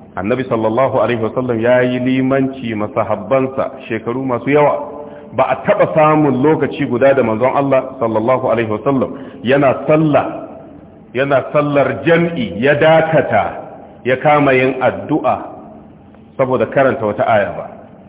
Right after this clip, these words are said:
Wa kazal a'imma min ba'dihi ila yawmina haza. Ba ma shi Annabi sallallahu alaihi wasallam ba, sahabbai da suka biyo bayansa, Sayyidina Abubakar, Umar, Usman, Sayyidina Ali, halifofi da aka yi har zuwa yau, ba a samu wani malamin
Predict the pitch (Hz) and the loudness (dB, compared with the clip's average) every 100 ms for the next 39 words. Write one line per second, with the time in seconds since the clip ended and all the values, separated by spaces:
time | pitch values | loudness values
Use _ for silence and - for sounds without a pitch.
0 | - 107 127 156 135 139 131 175 214 190 | -18 -4 0 2 2 4 4 4 4 6
1 | 180 151 143 139 147 139 127 135 120 120 | 4 4 2 4 2 2 0 0 2 2
2 | 117 107 98 98 104 90 82 - - - | 2 0 -4 2 2 2 -6 -10 -16 -20
3 | - 101 123 127 127 160 156 - 220 220 | -20 -2 2 4 4 2 0 -4 -4 0
4 | 170 156 151 151 127 120 147 135 123 123 | 2 2 2 0 2 2 2 2 2 2
5 | 113 127 127 110 92 120 117 - - - | 0 -2 0 0 2 2 2 -4 -12 -2
6 | 120 113 95 117 139 127 110 123 110 101 | 0 2 0 0 0 0 -4 -6 -6 -6
7 | 113 113 107 123 123 123 120 123 101 - | -6 -4 2 4 4 4 2 0 -2 -2
8 | - 117 117 117 104 113 120 110 104 123 | -6 -2 -2 -2 -4 -2 -2 -2 -2 -2
9 | 117 110 104 117 117 117 101 120 120 120 | 0 0 -2 -6 -4 -2 -2 -4 -4 0
10 | 117 120 117 135 - - - - - - | 2 2 2 0 -2 -8 -14 -16 -18 -20
11 | - - 143 147 151 151 156 156 151 147 | -20 -6 0 2 2 2 0 2 2 2
12 | 151 143 113 143 165 151 156 170 156 135 | 2 2 2 2 2 2 4 6 6 6
13 | 143 - - - 110 123 117 113 120 127 | 4 2 -4 -8 0 0 2 0 0 0
14 | 127 131 127 110 | 2 2 2 -2